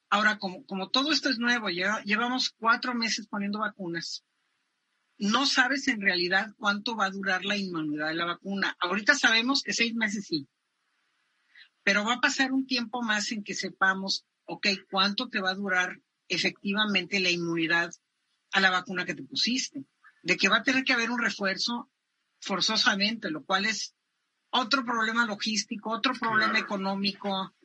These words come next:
Speaker 2: Claro.
Speaker 1: Si no, si no, si no, si no te has vacunado con la primera, entonces cabe pensar, si te vacunan en un año, ¿esa vacuna te va a servir o ya necesitas otra?
Speaker 2: Porque además ha-,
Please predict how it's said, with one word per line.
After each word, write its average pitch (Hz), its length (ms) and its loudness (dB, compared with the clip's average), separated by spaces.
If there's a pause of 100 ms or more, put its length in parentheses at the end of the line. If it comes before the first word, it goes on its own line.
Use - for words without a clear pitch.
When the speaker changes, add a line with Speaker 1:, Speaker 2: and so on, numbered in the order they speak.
Speaker 2:
Claro. - 200 -12
Speaker 1:
Si - 160 0
no, 254 220 6
si 240 160 2
no, 277 240 4
si 240 160 0
no, 262 280 2
si 247 140 0
no 269 140 2
te 302 80 0
has 277 100 0
vacunado 254 480 0
con 208 120 -4
la 185 140 2
primera, 196 600 0 (760)
entonces 233 560 0
cabe 254 300 4
pensar, 208 560 0 (300)
si - 240 -10
te 196 100 -2
vacunan 240 400 2
en 254 100 0
un 240 100 2
año, 233 280 2
¿esa 247 180 2
vacuna 226 320 -4
te 214 100 -6
va 190 60 0
a 190 40 -4
servir 202 380 0
o 269 40 4
ya 196 160 2
necesitas 196 460 -4
otra? 240 300 -8 (760)
Speaker 2:
Porque 147 220 2
además 208 400 4 (120)
ha-, 165 220 6